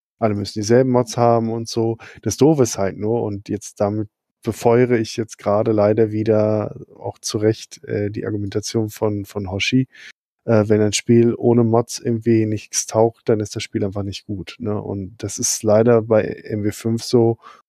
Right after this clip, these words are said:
ohne Mods ist das Spiel etwas, äh, unterdurchschnittlich. Und das ist eigentlich schade zu sagen.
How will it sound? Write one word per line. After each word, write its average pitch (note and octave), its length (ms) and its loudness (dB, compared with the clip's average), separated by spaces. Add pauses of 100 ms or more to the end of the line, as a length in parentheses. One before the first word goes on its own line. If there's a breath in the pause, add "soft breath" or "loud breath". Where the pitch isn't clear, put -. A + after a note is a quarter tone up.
ohne A2+ 240 4
Mods G2+ 400 -2
ist - 220 -8
das A2+ 80 0
Spiel A2+ 840 -2 (420)
etwas, - 760 -2 (120)
äh, F2+ 40 -14 (180)
unterdurchschnittlich. G#2 840 -2
Und G2+ 200 -6
das G2+ 160 -6
ist - 80 -10
eigentlich G#2 300 -2
schade G#2+ 360 2
zu - 160 -6
sagen. G#2+ 460 2